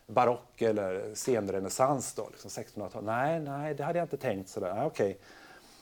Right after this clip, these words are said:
Ehm, så, ja, men då är det ganska öppna spel och sådär. Och, eh, har du tänkt någon speciell, eh,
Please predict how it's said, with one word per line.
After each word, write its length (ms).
Ehm, 540
så, 60
ja, 120
men 100
då 60
är 40
det 40
ganska 220
öppna 260
spel 300
och 60
sådär. 360
Och, 320
eh, 280
har 120
du 60
tänkt 240
någon 100
speciell, 720
eh, 60